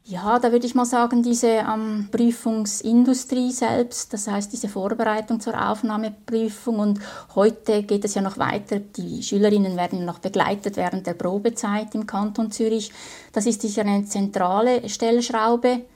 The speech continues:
Diese Prüfungsvorbereitung sollte man, ähm, demokratisieren, das wäre ein sinnvoller Weg.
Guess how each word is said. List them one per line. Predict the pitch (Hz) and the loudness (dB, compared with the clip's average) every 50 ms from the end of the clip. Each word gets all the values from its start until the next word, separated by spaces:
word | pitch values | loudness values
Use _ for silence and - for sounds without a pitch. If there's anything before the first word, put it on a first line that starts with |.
| - - - - - - - - - | -20 -20 -20 -20 -20 -20 -14 -4 -2
Diese | 233 220 208 226 | 0 2 2 2
Prüfungsvorbereitung | 208 - 214 233 233 233 - 247 226 208 - - - 214 208 226 220 214 254 247 240 240 247 247 - 262 240 | 2 2 2 2 2 4 4 2 2 2 -2 -8 -4 0 2 2 2 4 2 4 4 2 2 2 4 4 4
sollte | 233 226 202 208 202 208 214 | 6 6 4 2 2 2 2
man, | 202 190 190 190 190 190 190 196 - | 2 2 0 -2 -4 -4 -6 -6 -4
ähm, | - 185 190 180 | -4 -4 -2 0
demokratisieren, | 202 196 185 180 185 - 196 185 190 - - - - 202 202 233 254 262 262 | 0 0 0 0 -2 -2 -2 -2 -2 -2 -6 -4 -2 -2 0 2 4 4 4
das | 226 202 202 202 | 4 2 2 -2
wäre | 196 190 185 190 | -4 -4 -4 -4
ein | 190 196 | -6 -4
sinnvoller | - 214 208 220 233 233 226 - 202 196 190 196 196 185 180 | -4 -2 0 2 2 2 2 0 -2 0 0 0 0 0 2
Weg. | 190 202 214 233 262 262 262 - - | 4 6 6 6 6 4 2 -4 -16